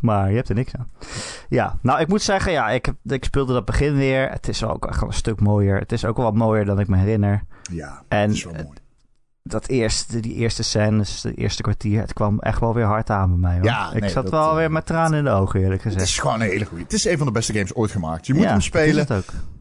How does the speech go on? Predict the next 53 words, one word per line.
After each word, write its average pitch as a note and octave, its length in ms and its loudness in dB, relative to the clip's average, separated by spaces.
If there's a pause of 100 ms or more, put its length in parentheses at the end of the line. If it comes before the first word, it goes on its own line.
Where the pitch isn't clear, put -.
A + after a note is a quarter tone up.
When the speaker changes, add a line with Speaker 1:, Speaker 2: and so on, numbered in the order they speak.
Speaker 2:
En, C3+ 280 0
ehm, A2+ 440 2 (220)
ik, C3+ 260 -6
eh, G#2+ 440 2
ja, C#3 140 2
absoluut, B2 420 0
als A2+ 100 -4
je C3 60 -4
hem B2 80 2
nog A2+ 100 0
nooit A2+ 120 0
gespeeld G#2+ 380 0
hebt, F#2+ 320 -2
is C3+ 300 -2
dit B2 260 -4
een A2 180 -2
no-brainer, A2 680 0
vind F2+ 280 -8
ik. F2 260 -10 (720)
Speaker 1:
Ja, A#2 300 -2 (160)
behalve - 0 -
Speaker 2:
Ja, A#2 180 2
Speaker 1:
als F#2+ 120 2
je A#2+ 60 0
Speaker 2:
eh, B2+ 60 2
Speaker 1:
geen F#2+ 100 2
Speaker 2:
eh, - 60 -2
Speaker 1:
tachtig G#2+ 300 -2
euro D3 240 2
hebt, F#2+ 140 0
Speaker 2:
wij, C#3+ 120 2
Speaker 1:
ja. B2+ 120 0
Speaker 2:
wij C#3 120 2
roepen D3 360 2
niet C#3+ 180 2
al, G2 420 2
eh, F2 120 2 (120)
jaren, F#2+ 580 -2
"Dit, E2+ 180 -8
dit F#2 140 -6
is - 120 -6
de - 80 -10
beste - 240 -8
ga-, - 160 -10
een G#2+ 60 -6
van F2+ 100 -10
de D#2+ 60 -10
beste - 200 -8
games F2+ 260 -10
op F2 80 -16
de F2 60 -14
PlayStation," F2 600 -10
eh, G#1+ 120 -16